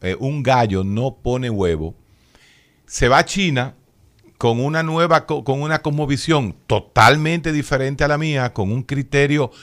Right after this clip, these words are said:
bio, psico, social y espiritual totalmente diferente al mío, y él también comprueba que el gallo no pone huevos.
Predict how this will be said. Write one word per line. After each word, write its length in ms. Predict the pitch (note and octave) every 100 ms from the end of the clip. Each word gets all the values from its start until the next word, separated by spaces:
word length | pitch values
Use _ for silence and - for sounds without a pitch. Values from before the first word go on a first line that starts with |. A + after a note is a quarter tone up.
| -
bio, 480 | F#2 F2 D#3+ D3+ A#2+
psico, 540 | - - D#3+ D#3 - A2
social 560 | A#2 - - B2 C3+
y 40 | D#3+
espiritual 600 | - C#3+ C#3+ D3+ C3+ A2
totalmente 560 | F#2+ A2+ B2+ C#3+ C#3+
diferente 420 | D3+ D3+ D3+ D#3 D#3+
al 60 |
mío, 240 | D#3 D3+ - - -
y 240 | - A#2+ B2
él 220 | D3 D#3
también 560 | - D#3 D#3 C#3+ D3 D#3
comprueba 640 | E3 D#3 D3+ C3+ B2 A#2+ - - _
que 120 | - C3
el 100 | C3+
gallo 440 | A#2 A2+ B2 -
no 240 | F#2 F2+ E2
pone 240 | D2 C2+
huevos. 600 | D#2 B2+ C3+ - - -